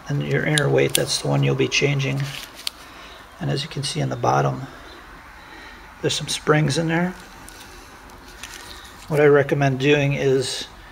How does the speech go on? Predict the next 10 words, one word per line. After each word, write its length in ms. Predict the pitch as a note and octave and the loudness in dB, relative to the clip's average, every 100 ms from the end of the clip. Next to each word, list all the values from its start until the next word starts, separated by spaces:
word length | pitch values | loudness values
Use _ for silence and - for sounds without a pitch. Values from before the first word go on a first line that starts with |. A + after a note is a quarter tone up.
| - - - - | -20 -20 -20 -14
just 200 | - C#3+ | -8 -2
changing 420 | - E3 C#3+ C#3 | 2 4 4 2
one 280 | C3 C#3+ C#3 | 4 4 6
weight 200 | C3+ C#3+ | 6 6
at 100 | C3+ | 6
a 80 | A#2+ | 2
time. 360 | - C#3+ C3+ B2 | 0 -2 -2 -2
So 200 | - B2+ | -2 0
take, 240 | - D3 - - - - - - | 2 2 0 -16 -14 -14 -14 -16
cut, 320 | - F3 F3+ | 0 0 0